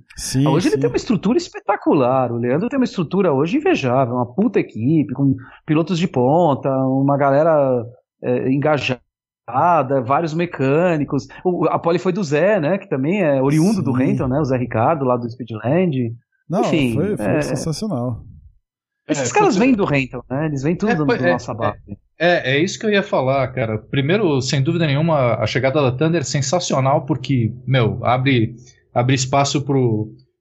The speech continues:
Speaker 3: pro pessoal do Rental, ah, poder correr num esquema mais tranquilo, né?
Speaker 2: Barato.
Speaker 3: E, é, não, sem dúvida, acessível, né, cara? Que você não precisa ter grandes esquemas, né? Puta, você vai lá, paga a taxa e senta no kart e anda, né? Você não precisa ter
Speaker 2: É.
Speaker 3: mecânico, você não precisa ter nada.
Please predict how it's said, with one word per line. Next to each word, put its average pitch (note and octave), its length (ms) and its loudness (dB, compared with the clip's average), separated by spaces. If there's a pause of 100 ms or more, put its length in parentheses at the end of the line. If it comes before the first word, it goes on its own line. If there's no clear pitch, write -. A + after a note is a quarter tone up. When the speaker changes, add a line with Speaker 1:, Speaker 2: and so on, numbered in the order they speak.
(120)
Speaker 3:
pro B2 160 -2
pessoal C3+ 340 2
do C3+ 140 0
Rental, B2 640 -2
ah, G#2+ 180 -2
poder B2+ 280 0
correr C3 280 0
num C3 160 -2
esquema A#2+ 640 0 (320)
mais B2 240 2
tranquilo, C3+ 580 0
né? B2+ 200 -2 (760)
Speaker 2:
Barato. D3 300 2
Speaker 3:
E, C#3+ 240 2 (580)
é, F#3+ 300 2
não, A#3 200 0
sem A#3+ 200 -6
dúvida, A3 300 -2
acessível, A3 600 -2
né, F#3 140 0
cara? B2 240 0
Que - 60 -6
você - 80 -2
não D#3 80 2
precisa G3 200 -2
ter A3 200 2
grandes F#3 320 2
esquemas, G3+ 540 0
né? F3 100 0
Puta, C3 260 -4
você C3 140 -4
vai D#3 180 2
lá, E3+ 160 4
paga G#3 280 0
a G3 40 0
taxa G#3 420 0
e B3+ 300 -8
senta G#3 320 0
no G3 80 2
kart G3+ 300 0
e C4+ 40 -2
anda, G#3 380 0
né? C3+ 80 -2
Você C#3 140 -4
não C#3 80 -2
precisa F#3+ 180 -2
ter A3 60 2
Speaker 2:
É. - 20 2
Speaker 3:
mecânico, E3 540 2
você D3 100 -2
não C3+ 60 -2
precisa E3 200 -4
ter G#3+ 100 0
nada. E3 420 0